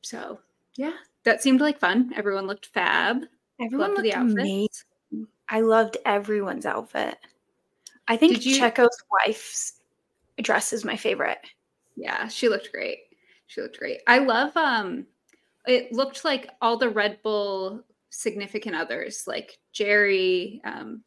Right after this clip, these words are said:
Speaker 2: Oh,
Speaker 1: who's married
Speaker 2: yeah,
Speaker 1: to
Speaker 2: her
Speaker 1: Christian,
Speaker 2: Yeah.
Speaker 1: and Kelly, who is dating Max,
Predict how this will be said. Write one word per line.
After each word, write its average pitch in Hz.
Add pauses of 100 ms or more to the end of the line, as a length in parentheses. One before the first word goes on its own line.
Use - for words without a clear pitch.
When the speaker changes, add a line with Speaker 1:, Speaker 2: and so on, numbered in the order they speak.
(160)
Speaker 2:
Oh, 247
Speaker 1:
who's 220
married 202
Speaker 2:
yeah, 202
Speaker 1:
to 220
Speaker 2:
her 220
Speaker 1:
Christian, 233 (160)
Speaker 2:
Yeah. 233
Speaker 1:
and 190 (380)
Kelly, 202 (160)
who 190
is 180
dating -
Max, 202